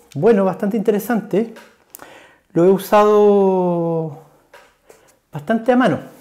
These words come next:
Debo decir que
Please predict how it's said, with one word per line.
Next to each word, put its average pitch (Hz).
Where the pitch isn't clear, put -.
Debo 165
decir 175
que -